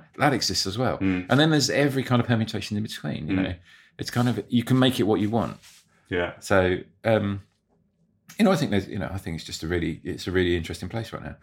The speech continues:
Speaker 2: Yeah.
Speaker 1: Um, you know, for me, the whole sort of gravel thing goes back to my earlier stages as a mountain biker, when
Speaker 2: Mm.
Speaker 1: mountain biking wasn't about trail centres or bike parks or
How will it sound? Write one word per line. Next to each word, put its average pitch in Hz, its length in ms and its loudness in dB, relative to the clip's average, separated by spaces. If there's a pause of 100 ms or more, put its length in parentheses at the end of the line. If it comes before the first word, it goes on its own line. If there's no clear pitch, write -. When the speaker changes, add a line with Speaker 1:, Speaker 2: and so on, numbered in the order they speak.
Speaker 2:
Yeah. 98 220 2 (100)
Speaker 1:
Um, 107 360 4
you 107 120 -2
know, 76 100 -8
for - 220 0
me, 104 440 6 (680)
the 92 80 4
whole 92 240 6
sort - 160 -4
of - 60 -14
gravel 87 200 0
thing 85 440 -2
goes 80 200 -4
back - 260 -6
to - 100 -6
my 80 320 0 (1800)
earlier 87 220 6
stages 80 280 0
as 80 60 -10
a 92 60 -4
mountain 95 260 0
biker, - 360 -8 (140)
when 82 300 2
Speaker 2:
Mm. - 40 -8 (200)
Speaker 1:
mountain 87 340 0
biking 82 460 -4 (380)
wasn't 101 460 2
about 78 440 -4 (640)
trail 82 220 2
centres 78 460 -4
or 78 80 -6
bike 73 260 -6
parks 76 400 -6
or 73 160 -10